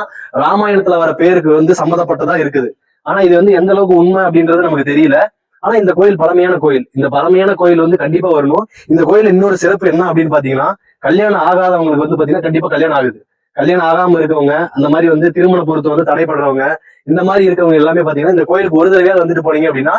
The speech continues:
கண்டிப்பா உங்க வாழ்க்கையில திருமணம் வந்து கூடிய விரையில வந்து கைகூடும் அப்படின்னு சொல்றாங்க. இந்த கோயிலை சுத்தி ஒரு காட்டுறேன்,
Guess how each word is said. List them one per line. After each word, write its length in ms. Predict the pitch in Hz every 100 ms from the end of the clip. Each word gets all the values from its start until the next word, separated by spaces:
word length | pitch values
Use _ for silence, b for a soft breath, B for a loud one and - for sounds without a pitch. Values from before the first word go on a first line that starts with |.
| - B
கண்டிப்பா 380 | - 180 180 202
உங்க 140 | 180 151
வாழ்க்கையில 280 | 160 175
திருமணம் 380 | 156 175 180 170
வந்து 160 | 160 208 262 _ - _
கூடிய 280 | - 180 202
விரையில 260 | 180 185 180
வந்து 220 | 170 190
கைகூடும் 480 | 151 151 151 147 -
அப்படின்னு 280 | 139 165 139
சொல்றாங்க. 340 | 139 135 131 196 _ _ _ _ _ _ 143
இந்த 120 | 151
கோயிலை 280 | 185 214 196
சுத்தி 240 | 190 220
ஒரு 140 | 202
காட்டுறேன், 420 | 151 170 160 175